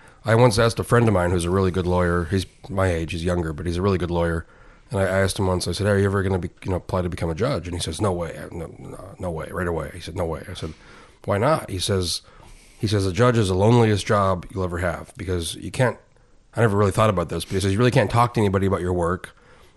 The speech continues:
If anybody brings up anything at all political, you can't talk about it." And he says,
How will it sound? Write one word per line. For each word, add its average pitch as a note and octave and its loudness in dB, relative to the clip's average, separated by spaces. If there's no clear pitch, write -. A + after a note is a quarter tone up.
If F#2 -4
anybody A#2 6
brings G#2+ 4
up G#2+ 2
anything G#2 2
at F#2 -2
all G#2+ 4
political, G2+ 2
you F2 -2
can't G2+ 2
talk E2 -2
about D#2+ -6
it." E2+ -6
And G2+ 2
he F#2+ 2
says, F#2 0